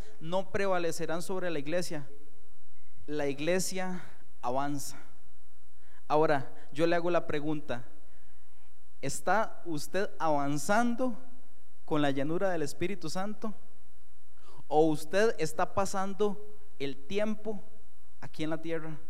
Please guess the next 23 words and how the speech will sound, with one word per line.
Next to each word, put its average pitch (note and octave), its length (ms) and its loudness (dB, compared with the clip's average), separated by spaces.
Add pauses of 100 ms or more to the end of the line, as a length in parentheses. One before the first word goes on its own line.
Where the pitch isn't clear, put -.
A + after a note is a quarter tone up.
(1400)
Porque D3+ 280 0
hay E3 80 2
mucha F#3 280 0
diferencia F3 760 0
entre C#3+ 280 0
pasar C#3+ 380 0
usted G3 220 0
el G3 100 0
tiempo F#3+ 320 0
aquí - 140 -2
en F3+ 60 -2
la F#3+ 140 0
tierra, G3 460 0 (1300)
en D#3 240 0
ser F#3 300 0
usted F#3+ 340 2
iglesia F#3 680 0 (240)
y C#3+ 100 0
avanzar. B2 460 0 (1500)
Porque D3 500 0 (480)
la D3 240 0
iglesia G3 800 2 (1400)
avanza. C#3+ 640 2